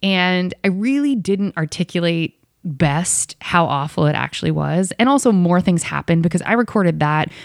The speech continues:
when there was still about two weeks left in the, the whole, like, shebang, the whole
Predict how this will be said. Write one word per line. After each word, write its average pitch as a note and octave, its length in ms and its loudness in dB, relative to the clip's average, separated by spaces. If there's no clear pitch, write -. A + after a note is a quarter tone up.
when F#3 140 4
there E3+ 80 4
was D#3 120 0
still E3+ 300 2
about E3 260 0
two - 180 0
weeks D#3+ 300 -2
left D3+ 540 -2
in D#3+ 540 0
the, C#3+ 360 -2
the E3 120 -4
whole, D#3 360 4
like, C#3+ 240 0
shebang, D3 480 -2
the D3 60 -2
whole D3+ 500 2